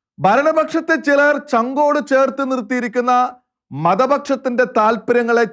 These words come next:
ചോദ്യം ചെയ്യാൻ സമരപക്ഷത്താരും തല ഉയർത്തുകയും ചെയ്യരുത്. സമരക്കാരെ ദേശദ്രോഹികളായി ചിത്രീകരിക്കാൻ തുടരെ രംഗത്തെത്തിയ മന്ത്രിമാരുടെ വാക്കുകളിൽ നിന്ന്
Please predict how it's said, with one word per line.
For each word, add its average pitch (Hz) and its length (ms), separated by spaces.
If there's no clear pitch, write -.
ചോദ്യം 240 560
ചെയ്യാൻ 214 360
സമരപക്ഷത്താരും 202 1080
തല 175 300
ഉയർത്തുകയും 226 680
ചെയ്യരുത്. 240 480
സമരക്കാരെ 254 760
ദേശദ്രോഹികളായി 269 1120
ചിത്രീകരിക്കാൻ 262 800
തുടരെ 247 440
രംഗത്തെത്തിയ 240 680
മന്ത്രിമാരുടെ 233 1040
വാക്കുകളിൽ 220 720
നിന്ന് 196 340